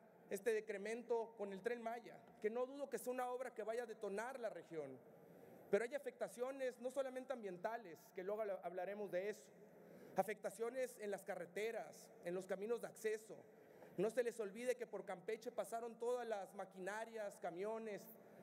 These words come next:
transportes de carga para la construcción de esta obra y destrozaron nuestras carreteras y nuestros caminos. Necesitamos la modificación para que Fonatur destine recursos a las obras de beneficio mutuo con Pemex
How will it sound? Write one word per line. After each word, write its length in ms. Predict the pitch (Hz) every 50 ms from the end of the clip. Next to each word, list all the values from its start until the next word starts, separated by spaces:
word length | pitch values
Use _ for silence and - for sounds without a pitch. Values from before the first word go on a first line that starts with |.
| - - -
transportes 640 | - 196 196 175 - - 214 226 240 247 240 226 202
de 100 | 196 190
carga 440 | 196 214 214 226 233 220 226 214 208 185 - - - - -
para 160 | - 214 208 208
la 140 | 208 196
construcción 500 | 196 214 190 202 - 190 180 - 240 240
de 60 | 254 240
esta 240 | 240 - 240 233
obra 340 | 240 247 247 262 254 254 233 - - - - - - - - - - - - - - - - -
y 80 | 196 202
destrozaron 600 | - - - - 220 - - 240 269 294 277 233
nuestras 340 | 202 - - 202 185 -
carreteras 560 | - - 190 190 185 185 - 214 214 214 202 208
y 20 |
nuestros 300 | 190 185 180 - 180 175
caminos. 420 | - 190 175 175 202 208 185 151 - - - - - - - - - - - - -
Necesitamos 640 | 196 185 190 196 - 202 196 - 220 233 247 262 247
la 80 | 240 220
modificación 880 | 214 214 196 196 208 202 196 196 175 185 - 214 220 240 254 285 294 - - - - - - - -
para 200 | - 196 202 196
que 100 | - 185
Fonatur 480 | 196 214 208 208 190 190 - 240 254
destine 320 | - 247 - - 262 262 262
recursos 520 | 240 220 - 185 226 285 285 269 226 180 202
a 60 | 196
las 160 | 190 190 226
obras 220 | 226 214 226 214
de 80 | 196 185
beneficio 440 | 180 180 175 170 185 214 202 214 196
mutuo 340 | 185 208 240 262 254 220 -
con 140 | - 180
Pemex 480 | - - 233 254 254 254 247 226 - -